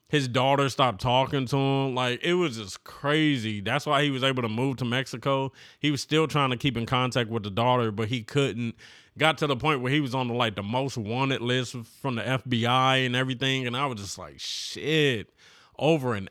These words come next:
accident, bro. I felt bad for that dude, and I felt bad for that kid from First forty-eight.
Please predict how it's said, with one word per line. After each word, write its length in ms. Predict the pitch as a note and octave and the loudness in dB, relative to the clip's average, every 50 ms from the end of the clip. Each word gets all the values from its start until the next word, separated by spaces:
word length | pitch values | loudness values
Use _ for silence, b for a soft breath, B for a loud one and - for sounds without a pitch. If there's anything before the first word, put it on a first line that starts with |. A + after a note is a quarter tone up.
| - | -4
accident, 760 | - B2+ D3 D#3+ E3 - - - C#3 A2+ A2+ G#2+ G2+ F#2+ F#2 | 0 4 4 4 4 2 0 -2 0 0 0 0 -2 -4 -4
bro. 380 | F2 A2+ B2+ C3 C3+ C3+ C3 C3 - | -2 0 2 2 2 2 0 -2 0
I 100 | - D#3+ | -2 -2
felt 280 | - D#3 C#3 A#2+ A2 G2+ | 0 0 -2 -2 0 0
bad 280 | A#2 B2 C3+ C#3 C3 | 2 4 4 4 2
for 140 | - - A2+ | 2 -2 0
that 220 | A#2+ C3+ C#3 B2+ | 2 2 0 2
dude, 340 | B2 C3+ C#3 C#3 C#3+ C#3+ C3+ - | 2 2 2 4 4 2 0 -2
and 120 | A2 A#2+ B2+ | -6 -6 -4
I 60 | C3 | -4
felt 300 | - - C3+ A#2+ A2+ G#2 | -4 -4 -4 -4 -4 -4
bad 240 | A2 A2+ B2 B2 G#2+ | -4 -4 -4 -4 -4
for 80 | A#2 | -4
that 180 | A2+ A2 G#2 F#2+ | -6 -6 -6 -6
kid 280 | - - B2+ A#2+ A2 G2+ | -6 -4 -4 -4 -4 -6
from 140 | - G2 | -10 -14
First 280 | G2 - A#2+ A#2 G#2+ - | -8 -6 -6 -6 -6 -8
forty-eight. 580 | - A2+ A2+ G#2+ A2 A2+ A2+ A2+ G#2 F#2+ - | -8 -8 -6 -6 -4 -4 -4 -4 -4 -6 -10